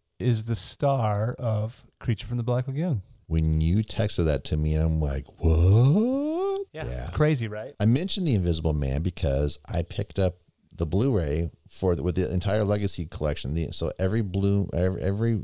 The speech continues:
Speaker 2: uh, Blu-ray that's been released for every single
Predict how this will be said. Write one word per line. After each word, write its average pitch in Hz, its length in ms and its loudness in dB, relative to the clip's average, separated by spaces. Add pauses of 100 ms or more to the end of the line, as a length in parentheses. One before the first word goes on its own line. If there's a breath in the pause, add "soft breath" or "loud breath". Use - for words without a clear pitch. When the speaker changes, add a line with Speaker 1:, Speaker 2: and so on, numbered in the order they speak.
(120)
Speaker 2:
uh, 65 260 -4
Blu-ray 87 440 0
that's 87 260 0
been 90 200 -2
released 85 420 0
for 76 540 -4
every 87 340 -2
single 80 520 -2